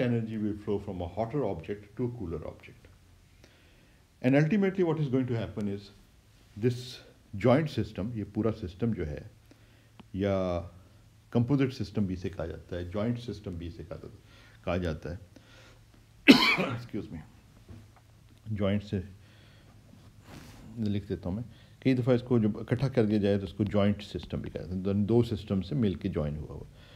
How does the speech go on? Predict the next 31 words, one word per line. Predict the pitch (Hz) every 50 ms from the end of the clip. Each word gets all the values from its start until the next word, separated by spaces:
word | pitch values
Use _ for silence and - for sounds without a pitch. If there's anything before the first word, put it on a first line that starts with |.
| - - - - -
और | - 110 110 110 110 110 110 107 107 107 107 107 104 107 107 104 107 107 - - - - - - - - - - - - - - - - -
system | - - 104 98 - - 110 104
भी | 101 101
कहा | - 98 95
जाता | 92 95 90 92 - 92
है, | 90 90 - - - - - - - - - - - - - - -
कई | - 117 117
दफ़ा | 107 110 113 120 110
इसको | 104 101 - - 107 101 98 95 92 - - - - - - - - - - - - - - - - - - - - - - - -
composite | 123 123 120 127 135 120 127 123
system | 123 - 113 101 - - 110 101
भी | 98 95
कहा | - 95 92
जाता | 90 87 92 95
है, | 95
यानी | 98 98 92
दो | 104 107 110 104
चीज़ों | - - - - - - - 101 98 101
से | 98 - 95
compose | - 104 90 92 - 98 98 92 90
हुआ | 90 85 82
हुआ। | 85 85 87 87 - - - - - - - - - - - - - - - - - - - - - - - - - - - - - - - - - - - - - - - - - - - -
कई | 120 123 120
दफ़ा | 123 123 113 123
इसे | 113 117 120 110 104
global | 90 90 95 104 113 117 117 135 127
system | - - 113 - - - 110 104
भी | 98 95
कहा | - 95 90
जाता | 90 90 85 - -
है। | -